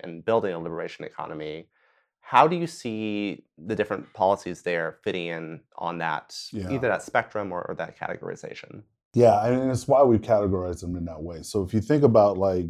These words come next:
Speaker 2: the dismantling the oppression economy, it's really about looking at the systems of op-,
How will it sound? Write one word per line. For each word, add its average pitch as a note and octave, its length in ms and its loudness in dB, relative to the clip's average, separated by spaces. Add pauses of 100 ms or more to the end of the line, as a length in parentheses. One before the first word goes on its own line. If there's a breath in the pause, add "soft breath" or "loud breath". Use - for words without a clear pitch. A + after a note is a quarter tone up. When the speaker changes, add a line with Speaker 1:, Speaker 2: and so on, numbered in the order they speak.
Speaker 2:
the F2+ 480 -2
dismantling G#2 600 2
the F2+ 140 -6
oppression E2 400 -14
economy, D2 540 -14 (360 soft breath)
it's A2 220 0
really A2+ 580 8
about F2+ 360 2
looking G2 340 0
at F2+ 120 -6
the E2 80 -16
systems F2 540 -10
of D#2 180 -12
op-, D2 160 -12